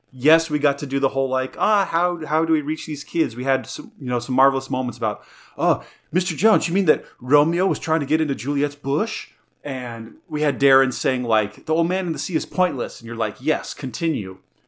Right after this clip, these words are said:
On top of all of that, it's because, boy, did we dive just headfirst into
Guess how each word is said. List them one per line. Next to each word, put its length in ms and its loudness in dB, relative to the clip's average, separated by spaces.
On 300 2
top 280 4
of 120 -2
all 280 4
of 60 -8
that, 340 -6
it's 200 -4
because, 680 -2
boy, 380 2
did 160 2
we 160 -2
dive 520 2
just 280 -8
headfirst 760 -4
into 720 -4